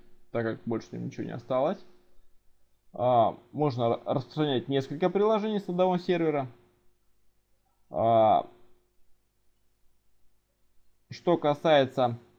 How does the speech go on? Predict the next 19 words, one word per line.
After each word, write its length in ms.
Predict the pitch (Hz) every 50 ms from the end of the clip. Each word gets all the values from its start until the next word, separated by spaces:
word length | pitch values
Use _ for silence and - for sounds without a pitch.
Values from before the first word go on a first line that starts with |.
| _ -
нашего 460 | - 131 139 139 - - 147 139 151
вебкаста, 480 | 160 160 - - 226 254 254 - - 160
на 180 | 143 143 143
этом 240 | 139 - 131 127 135
все. 460 | - - - - 190 190 208 247 262 - - - - - - -
А, 480 | 135 131 127 120 120 113 107 95 85 - - - _ _ _ _ _
я 180 | 127 143 147 151
думаю, 420 | 151 156 147 139 127 120 110 113 - - _ _ _ - _ _
все 140 | - 156
довольно 320 | 151 160 156 156 151 147 139
просто, 340 | - 160 151 143 - 135 127
все 180 | - 156 139
понятно. 640 | - - 156 165 180 208 240 240 220 196 170 151 - - - _ _ _ - - _ _ _ _ -
Если 380 | 143 165 208 208 196 - 160 170
есть 220 | 165 170 165 165
какие-то 300 | - - 156 151 151 135
пожелания 600 | - - 147 143 139 165 180 175 160 143 139 139
или 80 | 135 147
вопросы, 640 | 151 170 175 185 - 247 262 277 277 - 220 180